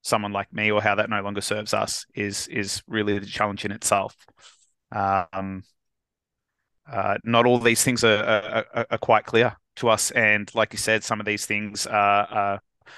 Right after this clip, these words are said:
uh, beliefs and stories that have passed down from generations,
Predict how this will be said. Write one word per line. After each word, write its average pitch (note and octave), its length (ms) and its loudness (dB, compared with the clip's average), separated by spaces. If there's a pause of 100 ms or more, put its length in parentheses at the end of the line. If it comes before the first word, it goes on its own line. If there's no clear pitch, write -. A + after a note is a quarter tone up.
(640)
uh, G2+ 420 -10 (120)
beliefs A2 420 2
and A2 100 -6
stories A#2 400 0
that G#2 120 2
have G2+ 100 -6
passed G2+ 280 2
down G2+ 160 -2
from G2 240 -12 (120)
generations, - 760 -2